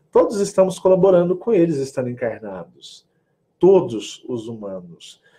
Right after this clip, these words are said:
estão ajudando os dominadores. Agora, se, por exemplo,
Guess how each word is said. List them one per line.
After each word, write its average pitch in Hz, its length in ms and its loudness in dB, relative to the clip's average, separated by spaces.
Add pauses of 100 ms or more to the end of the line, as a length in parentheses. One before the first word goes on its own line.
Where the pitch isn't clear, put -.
(140)
estão 131 340 0
ajudando 139 400 2
os - 100 -4
dominadores. 98 920 -4 (320)
Agora, 123 640 2 (380)
se, - 200 -14
por 170 180 0
exemplo, 135 560 -4